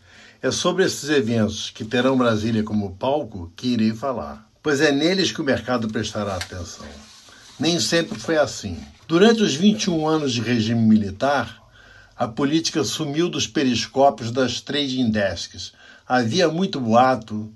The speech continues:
inside information, fakes e verdadeiras,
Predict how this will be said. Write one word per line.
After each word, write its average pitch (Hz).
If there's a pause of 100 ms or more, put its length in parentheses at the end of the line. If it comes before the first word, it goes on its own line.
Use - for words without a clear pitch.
(240)
inside 147
information, 110 (300)
fakes 185
e 123
verdadeiras, 113